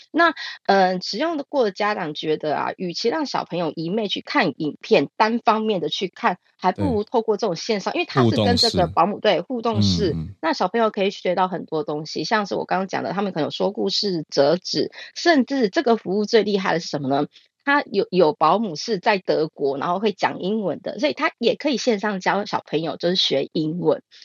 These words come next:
Speaker 1: 对，
Speaker 2: 嗯。
Speaker 1: 所以他这个方式，为什么这个妈妈想要，就是这个佐佐木小姐想要成立这一个服务，是因为她也是一个妈妈，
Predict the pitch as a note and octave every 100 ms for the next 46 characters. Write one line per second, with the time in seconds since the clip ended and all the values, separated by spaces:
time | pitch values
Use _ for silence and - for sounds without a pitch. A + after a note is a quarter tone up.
0 | _ A2+ G#2 F2+ F2 - E4 D4 - -
1 | E4+ E4+ F4+ G#3+ F#3+ G#3 G#3+ - F#3+ -
2 | F#4 A#3+ E3 D#3+ G#3 F#3 F3 F#3+ G3 F#3
3 | F#3 A2 D#3 E3 B2 - - G#3 G3 F3
4 | A3 F#3+ F#3 F3+ F#3+ C#3+ D3 C#3 D3+ F3+
5 | - E3+ D#3+ G3+ A3+ F#3+ E3 D#3 C#3 -
6 | - _ - E3 G#3 F#3 - F#3+ - F#3+
7 | F#3+ G3 F#3+ D4 A#3+ D3+ E3+ F3 E3 D#3+
8 | D3+ E3 D#3